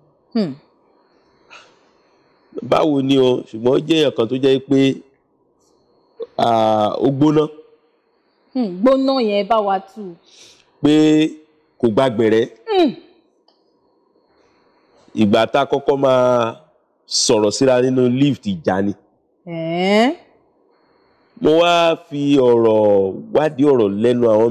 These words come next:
Speaker 2: mélòó kan tá a jọ wà ní Eleganza Building yẹn. Pé, ah, arábìnrin kan tó ń ṣiṣẹ́ pẹ̀lú Ṣeun Ọmọ́tọ́ba.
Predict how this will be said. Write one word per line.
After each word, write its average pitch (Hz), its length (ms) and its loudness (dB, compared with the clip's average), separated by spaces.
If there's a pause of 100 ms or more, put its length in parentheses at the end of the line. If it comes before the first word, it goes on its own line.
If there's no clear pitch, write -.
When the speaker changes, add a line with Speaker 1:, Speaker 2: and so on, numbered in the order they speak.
Speaker 2:
mélòó 131 280 2
kan 104 240 0 (1400)
tá 117 60 0
a 110 60 0
jọ 107 200 0
wà 92 120 0
ní 117 320 0 (160)
Eleganza 113 640 -2
Building 101 360 -6
yẹn. 98 140 -2 (240)
Pé, - 140 -10
ah, - 200 -2 (720)
arábìnrin 175 580 0
kan 143 260 0
tó 160 120 0
ń 156 80 2
ṣiṣẹ́ 143 320 -4
pẹ̀lú 127 340 -2
Ṣeun 123 260 0
Ọmọ́tọ́ba. 127 480 -2